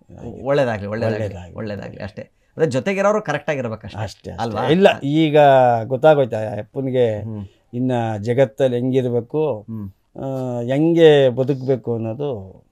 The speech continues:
Speaker 2: ಹ್ಮ್.
Speaker 1: ಈಗ ಅದು ಒಳಗಡೆ ಪಾಠ ಕಲಿಸ್ತು.
Speaker 2: ಹೌದು.
Speaker 1: ಆಮೇಲೆ ಹೊರಗಡೆ ಜನದ್ದೆಲ್ಲ ಗೊತ್ತಾಯ್ತು.
Speaker 2: ಹ್ಮ್, ಹ್ಮ್,
Speaker 1: ಹ್ಮ್,
Speaker 2: ಹ್ಮ್,
Speaker 1: ಇಲ್ದವ್ರೆ ಮಿಸ್ ಆಗ್ಬಿಡೋದು.
Speaker 2: ಹ್ಮ್.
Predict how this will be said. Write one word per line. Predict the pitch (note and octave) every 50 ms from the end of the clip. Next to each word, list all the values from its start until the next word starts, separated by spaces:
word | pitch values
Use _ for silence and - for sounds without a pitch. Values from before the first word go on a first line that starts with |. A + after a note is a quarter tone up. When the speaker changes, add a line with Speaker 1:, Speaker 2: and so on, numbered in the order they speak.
| -
Speaker 2:
ಹ್ಮ್. | G#2 G#2
Speaker 1:
ಈಗ | A2 B2+ A#2+ A#2+
ಅದು | A2+ A2+ G#2 G2+ G2
ಒಳಗಡೆ | F#2+ G2 G2 G2+ G#2 A2+ A2+ B2 A#2+ A2
ಪಾಠ | - - G#2+ G#2 -
ಕಲಿಸ್ತು. | G2+ - - G2 F#2+ F#2 - _ _ F3
Speaker 2:
ಹೌದು. | F3+ - _ _ - G3 G2+ G2 F3+
Speaker 1:
ಆಮೇಲೆ | F#3 F#3+ G3 G3 F#3 F#3 F3+ F3
ಹೊರಗಡೆ | E3 D#3 D#3 D3+ D#3+ E3+ E3 E3 E3
ಜನದ್ದೆಲ್ಲ | C#3+ B2 C#3 C#3+ D3+ D#3+ E3 D3+ C#3 C#3+ D3+ D3 D#3 D#3+ E3 D#3
ಗೊತ್ತಾಯ್ತು. | C#3 A#2+ C3 A#2+ C#3 C#3+ C#3 B2 - -
Speaker 2:
ಹ್ಮ್, | G2+ - _ _ _ - A2+ A#2 G#2+
ಹ್ಮ್, | G2+ A2+ -
Speaker 1:
ಹ್ಮ್, | C3+ C3+
Speaker 2:
ಹ್ಮ್, | C3 C3
Speaker 1:
ಇಲ್ದವ್ರೆ | C3 C3 C#3 C#3 C3+ C3 C3+ C3 B2+ B2+ B2 B2 B2 B2
ಮಿಸ್ | B2+ C3+ - -
ಆಗ್ಬಿಡೋದು. | D#3+ D#3 C#3 C#3 C3 A#2+ G#2+ A2 A#2+ D3+
Speaker 2:
ಹ್ಮ್. | - - - A2+ A#2 A2